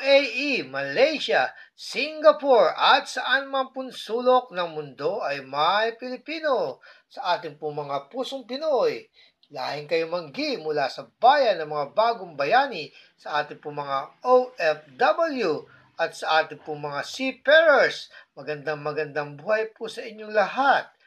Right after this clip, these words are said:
Dalangin ko po sa may kapal ang malakas na pangangatawan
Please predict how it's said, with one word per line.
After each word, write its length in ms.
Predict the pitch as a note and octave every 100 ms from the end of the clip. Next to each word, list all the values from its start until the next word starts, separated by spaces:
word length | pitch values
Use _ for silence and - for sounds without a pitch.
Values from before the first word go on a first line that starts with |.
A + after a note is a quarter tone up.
| _ _ _
Dalangin 560 | D3+ D3+ C#3+ C#3 C3
ko 160 | B2 A#2
po 240 | D3+ D#3
sa 160 | - D#3+
may 160 | D3
kapal 560 | C3 C3+ D#3+ F#3+ G#3 A3 A3 - _
ang 240 | C#3 F3 A#3+
malakas 800 | C4 B3+ B3 D4 C4 - - -
na 80 | F3
pangangatawan 800 | - D#3+ D#3 D3 C#3+ C#3 B2+ A#2+